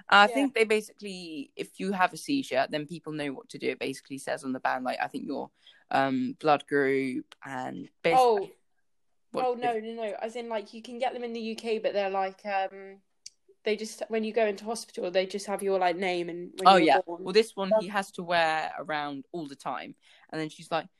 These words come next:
Speaker 1: "I don't know if that's a good idea. The whole world will know what's wrong with my son." And to be honest, I agree with Sandra here. Band.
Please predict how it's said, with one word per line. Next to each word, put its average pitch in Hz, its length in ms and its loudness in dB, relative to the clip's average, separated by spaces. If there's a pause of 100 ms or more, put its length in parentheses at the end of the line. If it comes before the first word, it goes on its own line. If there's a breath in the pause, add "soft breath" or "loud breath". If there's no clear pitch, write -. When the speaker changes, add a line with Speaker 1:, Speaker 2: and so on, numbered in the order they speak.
(500)
Speaker 1:
"I 254 80 6
don't 269 120 2
know 269 60 -2
if 269 40 -4
that's 240 180 -4
a 220 40 -18
good 226 100 -4
idea. 208 480 -2
The 185 80 -10
whole 240 240 -2
world 220 280 -2
will 185 80 -14
know 170 180 -8
what's 147 200 -12
wrong 180 200 -8
with 160 120 -14
my 143 120 -4
son." 139 340 -6
And 170 120 -8
to 160 80 -20
be 170 60 0
honest, 139 240 0
I 156 60 -2
agree 143 240 -4
with 127 120 -6
Sandra 131 400 -6
here. 123 240 -6 (520)
Band. 190 500 6